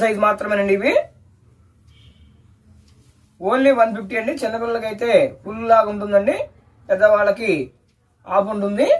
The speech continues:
Only వన్ ఫిఫ్టీ రూపీస్ మాత్రమేనండి. షార్ట్ లెంత్ వస్తుందండి పెద్దవాళ్ళకి. Only వన్ ఫిఫ్టీ అండి.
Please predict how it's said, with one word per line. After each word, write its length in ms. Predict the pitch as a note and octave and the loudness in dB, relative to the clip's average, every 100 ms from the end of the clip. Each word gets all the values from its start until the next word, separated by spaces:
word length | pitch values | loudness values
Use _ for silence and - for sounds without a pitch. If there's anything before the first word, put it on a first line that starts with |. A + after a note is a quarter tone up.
| - _ _ _ _ _ _ _ _ _ _ _ _ - G#3 | -4 _ _ _ _ _ _ _ _ _ _ _ _ -6 0
Only 160 | C#4 C4+ | 4 4
వన్ 120 | A#3 A3+ | 2 -2
ఫిఫ్టీ 180 | G#3 B3 | -8 -8
రూపీస్ 200 | G#3+ A3+ A3 | -8 -4 0
మాత్రమేనండి. 540 | G#3+ G#3+ G#3+ G#3+ A3+ A#4 E5 _ _ _ - | 0 2 0 2 2 2 0 _ _ _ -4
షార్ట్ 240 | G#3 A3+ A#3 | 0 2 0
లెంత్ 160 | G#3+ G#3 | -4 -8
వస్తుందండి 380 | A#3+ G#3 A3 C#4 | -6 -4 0 2
పెద్దవాళ్ళకి. 480 | G3+ G#3+ G3+ G3+ F#4+ D5+ _ _ _ _ _ _ _ _ - | 2 2 0 0 -2 -2 _ _ _ _ _ _ _ _ -2
Only 180 | C#4 E4 C4+ | 0 2 0
వన్ 140 | A#3+ | 0
ఫిఫ్టీ 200 | A#3 G3 G#3 | -4 -2 -2
అండి. 160 | D#3+ | -2